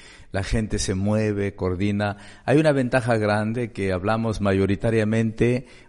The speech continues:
bueno, dos lenguas, ¿no? Pero que en el fondo es una, porque nos entendemos, ¿no? Castellano, portugués. Hay francés, es verdad, Haití, y hay inglés, las Antillas.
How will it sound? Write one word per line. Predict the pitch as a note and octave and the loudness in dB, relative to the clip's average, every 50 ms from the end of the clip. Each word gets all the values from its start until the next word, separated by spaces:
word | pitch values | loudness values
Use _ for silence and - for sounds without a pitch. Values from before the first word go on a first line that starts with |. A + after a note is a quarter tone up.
| - - | -4 0
bueno, | A#2+ A#2 G#2 G2+ | 0 2 2 2
dos | G2 D3 C#3+ A#2+ | 0 0 0 0
lenguas, | B2 C3 B2 G2 E2 D#2 E2+ E2+ E2 - | 2 2 2 2 2 0 -2 -2 -2 -2
¿no? | - D#3 G3 G3 F3 - - - | -2 -2 -4 -6 -8 -12 -8 -4
Pero | - G#2 G2+ G2 F#2 | 0 0 0 0 0
que | - G2+ | -2 -2
en | G2+ | 0
el | G2+ G2 F#2+ | 0 0 0
fondo | - A#2 A#2 A#2 A2 A2+ | 0 -2 -2 -2 -2 -2
es | A2 - - | -2 -2 -2
una, | D3 C3 G#2+ F#2 E2+ F2 - | -2 -2 -4 -6 -8 -8 -8
porque | - G2 F2+ F#2+ | -8 -6 -6 -6
nos | G2 G2 - | -6 -6 -6
entendemos, | G#2 F#2+ F2 - F#2+ F#2+ G2 G#2 F#2+ F2 E2+ F2 F2 G2 | -6 -6 -4 -4 -4 -4 -2 -2 -2 -2 -4 -6 -6 -6
¿no? | A#2 A#2 | -6 -6
Castellano, | - G#2 F#2+ - - G2+ F#2 F#2 G2+ G2 G2 F#2+ F#2 | -4 -4 -4 -2 -2 -2 0 0 0 -2 -2 -4 -4
portugués. | - - F2+ - - G2+ F2+ F#2 E2+ - - - - - - - - - | -4 -6 -6 -4 -2 -2 0 0 0 -2 -4 -10 -14 -18 -20 -20 -20 -6
Hay | - G#2+ A2+ B2 | 0 2 2 2
francés, | B2 - G2+ G#2 G2 F#2 - - D3+ C#3+ G#2 - - | 2 0 -2 -2 -2 -2 -2 -2 -2 -2 -4 -6 -8
es | - F#2 F2 | -8 -8 -8
verdad, | E2 F2+ F2 F#2 F2+ | -8 -6 -6 -4 -4
Haití, | F#2 F2+ F2 - B2 B2 G#2+ E2 D#2 D#2+ - | -6 -6 -6 -4 -4 -4 -4 -4 -8 -10 -10
y | - F#2+ | -6 -6
hay | F#2+ F#2+ G2+ G2 | -4 -4 -4 -4
inglés, | F#2+ F#2+ F2+ G#2 A#2+ C3 A#2+ G#2 - - | -4 -6 -6 -6 -6 -6 -6 -8 -8 -6
las | F#2 - - | -4 -2 -2
Antillas. | F#2 F2+ F2+ - D3+ D3+ A2 E2+ D#2+ E2+ - - - - | -2 -4 -4 -4 -2 -2 -2 -4 -6 -8 -10 -14 -14 -16